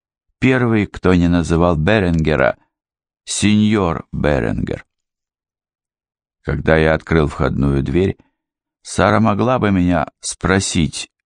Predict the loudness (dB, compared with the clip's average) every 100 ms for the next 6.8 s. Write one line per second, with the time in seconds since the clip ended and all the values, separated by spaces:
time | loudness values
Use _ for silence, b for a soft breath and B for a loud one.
0 | _ -2 0 2 0 0 -2 2 0 0
1 | -8 _ _ _ _ B B 0 2 0
2 | -2 0 2 0 -2 -8 -8 -18 _ _
3 | _ _ -2 0 0 2 2 4 2 -2
4 | -6 -6 -6 -6 -6 -6 -12 _ _ _
5 | _ _ _ -2 2 2 2 0 0 -2
6 | -2 -4 -4 -6 0 0 -2